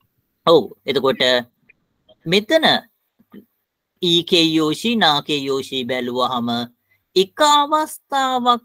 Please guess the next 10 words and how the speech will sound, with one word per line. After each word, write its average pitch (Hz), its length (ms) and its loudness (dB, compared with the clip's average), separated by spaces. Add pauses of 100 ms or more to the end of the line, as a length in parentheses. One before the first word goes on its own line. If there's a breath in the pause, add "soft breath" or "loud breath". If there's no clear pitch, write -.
පමණක් 240 720 -2
වෙනස් 175 440 -8
වෙනවා. 113 380 -4
මොන 120 220 -4
අවස්ථාවද? 120 920 -4 (800 soft breath)
මේ 139 440 -4 (240)
නාම 190 480 0 (100)
පදේ 285 500 -2
ඉස්සරහ 254 440 -6 (120)
තිවිලා 120 600 -2